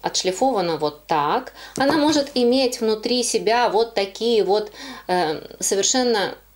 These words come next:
напоминающие агат, э, ну, как бы дырочки, и как будто бы там собираются расти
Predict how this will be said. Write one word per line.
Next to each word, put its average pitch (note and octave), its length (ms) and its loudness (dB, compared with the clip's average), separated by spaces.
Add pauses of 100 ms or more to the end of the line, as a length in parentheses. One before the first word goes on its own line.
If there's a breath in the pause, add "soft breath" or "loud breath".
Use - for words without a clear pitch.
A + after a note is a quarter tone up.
(160)
напоминающие G3+ 1000 0 (100)
агат, G3 800 0 (440 loud breath)
э, E3 180 -4
ну, G3 120 -4
как F3+ 220 -4
бы E3 80 -2
дырочки, B3 560 0
и F3 960 0
как D#3+ 160 -8
будто F3 240 -4
бы D#3+ 340 0
там E3 160 -2
собираются D#3+ 720 -2 (440 loud breath)
расти E3+ 680 -2